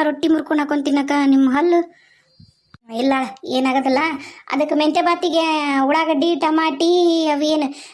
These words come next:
ಆ, ಸೌತೆಕಾಯಿ ಹಾಕಿ ಅದು ಮೊಸರು ಬಜ್ಜಿ ಅಂತ ಏನೋ ಮಾಡ್ತೀಯಲ್ಲ, ಅದು ಮಾಡಿ ಇಲ್ಲ?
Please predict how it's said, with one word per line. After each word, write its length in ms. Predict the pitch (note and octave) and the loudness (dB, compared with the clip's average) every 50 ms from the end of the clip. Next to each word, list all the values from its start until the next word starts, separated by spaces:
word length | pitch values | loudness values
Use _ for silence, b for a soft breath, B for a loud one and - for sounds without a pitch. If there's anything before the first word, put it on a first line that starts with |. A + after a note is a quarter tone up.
| B - | B -4
ಆ, 80 | D4 | -2
ಸೌತೆಕಾಯಿ 680 | C#4 D4 D4+ D#4+ E4+ E4+ E4 D#4+ D#4+ E4 F4 F4 F4 E4+ | -2 -2 -2 -4 -4 -2 -2 0 0 2 2 2 2 2
ಹಾಕಿ 560 | E4 C#4+ D#4+ E4 E4+ E4+ E4+ E4 D#4+ D#4 D4+ | 2 0 0 -2 -2 -2 0 0 0 2 0
ಅದು 180 | D4 C4 C#4+ C#4+ | 0 0 0 0
ಮೊಸರು 240 | D4 D4 E4 F4 D4+ | 0 0 0 0 0
ಬಜ್ಜಿ 320 | E4+ C#4+ C4+ E4+ F4 F4+ | 0 0 0 2 2 2
ಅಂತ 140 | E4+ E4+ E4 | 2 2 2
ಏನೋ 160 | D#4 E4 E4 | 0 0 0
ಮಾಡ್ತೀಯಲ್ಲ, 420 | D#4+ D#4 D#4+ D4+ - C4 A3+ G#3 G3 B B B B B B B B B - | 0 0 -2 -2 -4 -4 -4 -4 -6 B B B B B B B B B -4
ಅದು 160 | B3 D#4+ D#4+ | -2 0 2
ಮಾಡಿ 180 | E4+ E4 D#4+ F#4+ | 2 2 0 0
ಇಲ್ಲ? 200 | G#4 A#4+ B4 | 2 2 2